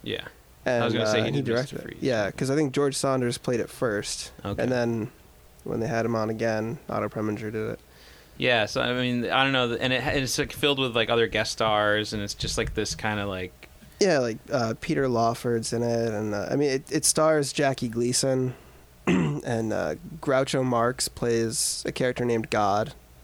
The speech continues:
Speaker 2: who may or may not be God, and, uh, it's got Mickey Rooney and Carol Channing and Frankie Avalon.
Speaker 1: Yeah, I mostly wanna see it for Harry Nilsson's involvement. I'm a pretty big Harry Nilsson fan.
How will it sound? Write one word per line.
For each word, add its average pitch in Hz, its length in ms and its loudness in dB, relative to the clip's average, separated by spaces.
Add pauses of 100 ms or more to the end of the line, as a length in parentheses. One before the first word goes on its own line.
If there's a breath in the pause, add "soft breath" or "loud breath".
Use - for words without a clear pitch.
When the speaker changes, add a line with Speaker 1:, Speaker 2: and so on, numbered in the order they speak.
(160)
Speaker 2:
who 139 100 0
may 127 220 2
or 120 60 0
may 117 120 2
not 104 220 0
be 117 80 -4
God, 101 480 0 (1200 loud breath)
and, 104 340 0
uh, 104 160 -2
it's - 100 -4
got - 160 -2
Mickey 113 360 -2
Rooney 123 640 0
and 101 180 -2
Carol 110 300 -2
Channing 110 680 -4
and 147 240 -10 (500 loud breath)
Frankie 117 440 -2
Avalon. 113 800 0 (1400 loud breath)
Speaker 1:
Yeah, 117 160 2
I 117 80 2
mostly 160 340 2
wanna 131 220 2
see 120 200 -2
it 113 120 -2
for 104 580 -2
Harry 110 200 0
Nilsson's 98 500 -6
involvement. 92 640 -10 (580)
I'm 120 60 -10
a 107 80 -6
pretty 98 180 -6
big 90 280 -8
Harry 90 160 -8
Nilsson 92 320 -12
fan. 92 280 -12